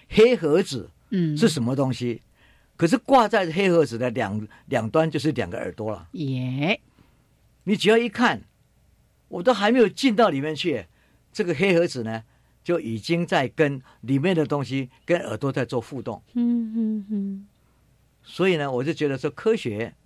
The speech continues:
Speaker 1: 对人的了解实在是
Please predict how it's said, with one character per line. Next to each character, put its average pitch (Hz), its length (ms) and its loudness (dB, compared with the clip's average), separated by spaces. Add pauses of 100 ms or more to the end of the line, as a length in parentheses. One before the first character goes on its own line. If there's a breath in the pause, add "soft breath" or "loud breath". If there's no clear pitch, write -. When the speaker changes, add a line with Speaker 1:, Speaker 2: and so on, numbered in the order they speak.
(600)
Speaker 1:
对 202 140 2
人 113 480 -4 (800)
的 147 100 2
了 123 240 2
解 104 360 -8 (1400)
实 120 240 -10
在 135 180 2
是 107 260 -8